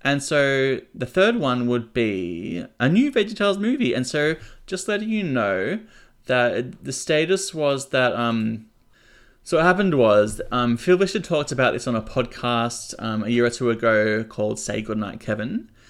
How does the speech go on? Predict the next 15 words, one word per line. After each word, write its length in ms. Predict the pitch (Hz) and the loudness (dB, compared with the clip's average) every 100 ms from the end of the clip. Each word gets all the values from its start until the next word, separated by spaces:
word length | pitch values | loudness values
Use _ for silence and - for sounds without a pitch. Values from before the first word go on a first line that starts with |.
| - - 190 170 | -20 -20 -20 -4
There 140 | 156 | 0
had 180 | 151 147 | 2 2
been 400 | 151 147 147 143 | 0 0 0 0
a 100 | 131 | -2
man 520 | 135 131 131 151 196 | 0 2 2 0 0
who 180 | 185 185 | 0 0
worked 600 | 131 120 113 120 - - - - - | 2 4 4 2 -4 -12 -12 -14 -10
for 160 | - - | -4 0
Artisan 440 | 120 175 196 202 | 2 2 2 0
Studios, 600 | 170 139 120 117 113 110 | 0 0 2 4 4 0
who 120 | 123 113 | 0 0
was 300 | 113 110 - | 0 -2 -4
the 100 | 107 | -8
distribution 800 | 107 - 127 - 160 143 139 123 | -8 -12 -10 -4 -2 -2 -2 -4
company 640 | - 113 120 107 107 110 | -2 -2 0 2 2 -2